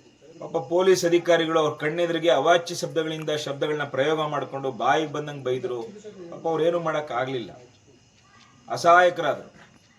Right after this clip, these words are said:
ಕೈಕಟ್ಟಿ ಕೂತ್ರು, ನಮ್ಮನ್ನೇ ರಕ್ಷಣೆ ಮಾಡೋ ಮಟ್ಟಕ್ಕೆ ಅವ್ರು ಇರ್ಲಿಲ್ಲ. ಆದ್ರೆ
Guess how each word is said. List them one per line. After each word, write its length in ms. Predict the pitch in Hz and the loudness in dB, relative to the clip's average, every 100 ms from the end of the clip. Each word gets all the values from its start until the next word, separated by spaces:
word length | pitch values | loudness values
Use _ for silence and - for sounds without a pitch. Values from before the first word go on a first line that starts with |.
| - | -6
ಕೈಕಟ್ಟಿ 440 | 165 175 185 185 | -4 -2 -2 -4
ಕೂತ್ರು, 420 | 170 175 170 120 - _ _ _ - | -2 -2 -2 -8 -14 _ _ _ -10
ನಮ್ಮನ್ನೇ 520 | 113 156 190 190 196 185 156 - - - - - | -4 -2 -2 0 2 2 -2 -10 -20 -20 -20 -10
ರಕ್ಷಣೆ 420 | 117 151 190 196 202 | -4 -4 -2 -2 0
ಮಾಡೋ 360 | 190 185 185 | 2 4 4
ಮಟ್ಟಕ್ಕೆ 380 | 165 165 190 185 | 0 -4 -6 0
ಅವ್ರು 200 | 170 147 | 0 0
ಇರ್ಲಿಲ್ಲ. 360 | 143 175 147 104 - _ _ _ _ _ _ _ _ - - | 0 0 0 -4 -12 _ _ _ _ _ _ _ _ -20 -10
ಆದ್ರೆ 260 | 131 170 | -2 2